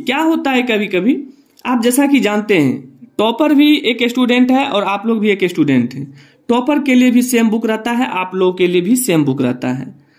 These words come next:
सेम कॉपी रहता है, टॉपर के लिए भी, आप लोगों के लिए भी, सेम टीचर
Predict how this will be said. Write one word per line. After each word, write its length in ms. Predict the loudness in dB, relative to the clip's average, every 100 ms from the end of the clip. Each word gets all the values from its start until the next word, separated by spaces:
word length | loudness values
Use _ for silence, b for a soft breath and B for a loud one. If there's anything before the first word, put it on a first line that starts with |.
| b -10
सेम 340 | -2 2 2
कॉपी 320 | 2 0 0
रहता 300 | 0 -2 -4
है, 160 | -4 -4
टॉपर 340 | -4 -2 -2
के 160 | 0 0
लिए 160 | 2
भी, 140 | 4 2
आप 240 | 0 -4 0
लोगों 240 | 2 2
के 120 | 2
लिए 200 | 2 2
भी, 220 | -2 -8 -14 b b -8
सेम 440 | 0 4 4 4
टीचर 440 | 2 2 0 -2